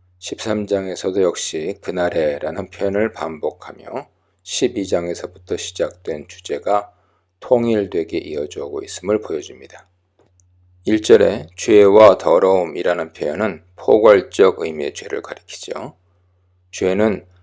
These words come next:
흔히 사용되는 개념으로 하나님의 기준을 어기는 것을 가리키고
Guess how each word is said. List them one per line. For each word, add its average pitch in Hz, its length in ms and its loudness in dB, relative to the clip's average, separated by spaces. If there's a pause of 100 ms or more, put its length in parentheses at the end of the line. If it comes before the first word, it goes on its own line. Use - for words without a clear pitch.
흔히 113 400 0
사용되는 90 600 0
개념으로 82 680 -2 (280)
하나님의 95 600 0
기준을 85 520 -6
어기는 80 460 -4
것을 71 360 -6
가리키고 - 720 -10